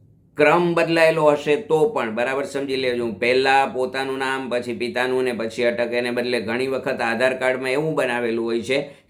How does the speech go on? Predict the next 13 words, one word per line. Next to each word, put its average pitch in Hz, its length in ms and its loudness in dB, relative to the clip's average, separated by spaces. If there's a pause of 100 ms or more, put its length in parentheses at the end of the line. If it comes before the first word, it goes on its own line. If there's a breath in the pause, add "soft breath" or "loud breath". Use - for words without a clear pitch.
કે 135 300 4
પહેલાં 123 480 0
અટક, 127 320 -2 (160)
પછી 120 260 -4
પોતાનું 120 460 -4
નામ 120 220 -2
ને 117 100 -4
પછી 107 280 -6
પિતાનું 113 440 -4
નામ. 113 200 -4
તો 113 180 -4
મિત્રો 120 300 -2
આ 120 220 2